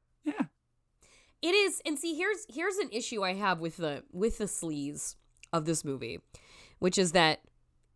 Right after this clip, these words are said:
Speaker 2: it, I like enjoying sleaze. I like enjoying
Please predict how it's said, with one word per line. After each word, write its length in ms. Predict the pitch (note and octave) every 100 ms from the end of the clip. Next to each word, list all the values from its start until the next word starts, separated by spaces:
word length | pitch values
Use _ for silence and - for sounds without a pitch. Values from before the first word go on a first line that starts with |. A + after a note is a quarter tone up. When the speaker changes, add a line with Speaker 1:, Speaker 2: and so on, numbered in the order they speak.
| _
Speaker 2:
it, 180 | - -
I 120 | A3+ D#4+
like 220 | F#4+ G#4+
enjoying 560 | B3 E3 C#3+ A#2+ - - _ _ _ _ _ _
sleaze. 540 | - - E3 E2 - - _ _
I 80 | A#3
like 240 | B3+ F#4+
enjoying 580 | G#4+ F#3+ E3+ C3 C3+ F#2